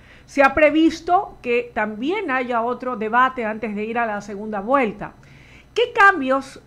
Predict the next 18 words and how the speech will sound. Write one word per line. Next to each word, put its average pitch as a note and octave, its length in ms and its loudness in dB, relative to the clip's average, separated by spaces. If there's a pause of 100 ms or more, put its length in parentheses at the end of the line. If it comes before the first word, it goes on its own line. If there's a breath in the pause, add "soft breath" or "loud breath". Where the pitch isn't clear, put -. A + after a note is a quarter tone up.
eh, A3 360 -6
eh, G3+ 280 -8
o A3 160 -6
qué D4+ 100 0
modificaciones C#4 1080 -4
considera A#3 540 -6
usted C4 320 -6
que A#3 160 -8
deben A#3+ 340 -6
darse G#3+ 560 -2
al G3 220 -8
nuevo B3 320 -4
debate A3+ 440 -2
entre G#3 200 -8
los F#3 160 -6
dos A#3 140 -2
candidatos G#3+ 600 -4
finalistas A3+ 760 -8